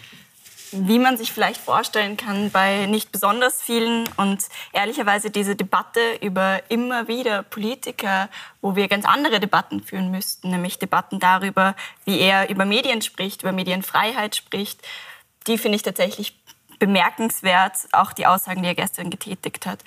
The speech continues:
Und vor allem, und jetzt müssen wir mal drüber reden, Herbert Kickl redet über die Eliten. Dabei müsste man eigentlich sehen, dass die F P Ö schon lange nicht mehr die Partei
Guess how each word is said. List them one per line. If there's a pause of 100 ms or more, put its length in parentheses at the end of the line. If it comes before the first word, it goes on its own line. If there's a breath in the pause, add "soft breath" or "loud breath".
(240 loud breath)
Und
vor
allem,
und
jetzt
müssen
wir
mal
drüber
reden, (200 loud breath)
Herbert
Kickl (180)
redet
über
die
Eliten. (400 loud breath)
Dabei
müsste
man
eigentlich
sehen,
dass
die
F
P
Ö
schon
lange
nicht
mehr
die
Partei